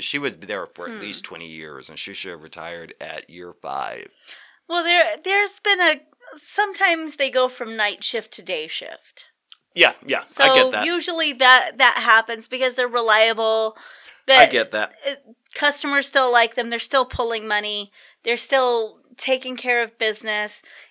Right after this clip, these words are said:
Speaker 2: And
Speaker 1: And they
Speaker 2: day
Speaker 1: can split between waitressing and dancing.
Speaker 2: Right, and,
Speaker 1: Yeah,
Speaker 2: and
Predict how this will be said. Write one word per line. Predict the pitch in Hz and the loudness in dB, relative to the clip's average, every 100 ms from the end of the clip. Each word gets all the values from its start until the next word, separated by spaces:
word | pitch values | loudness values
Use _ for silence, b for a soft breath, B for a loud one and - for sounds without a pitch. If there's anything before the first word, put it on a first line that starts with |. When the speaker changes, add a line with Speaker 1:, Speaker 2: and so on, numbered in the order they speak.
| _ | _
Speaker 2:
And | 277 277 269 262 | 6 6 6 4
Speaker 1:
And | 156 - | 0 2
they | 302 | 4
Speaker 2:
day | |
Speaker 1:
can | 302 | 4
split | - 170 160 | 4 4 2
between | 143 147 143 | 2 -4 -2
waitressing | 131 139 135 143 - 139 131 | 0 0 0 0 0 -2 -4
and | 123 | 0
dancing. | 151 170 156 117 113 | 4 4 4 -2 2
Speaker 2:
Right, | 349 254 202 | 6 6 6
and, | 285 294 | 0 0
Speaker 1:
Yeah, | - 320 | 0 0
Speaker 2:
and | 262 | 0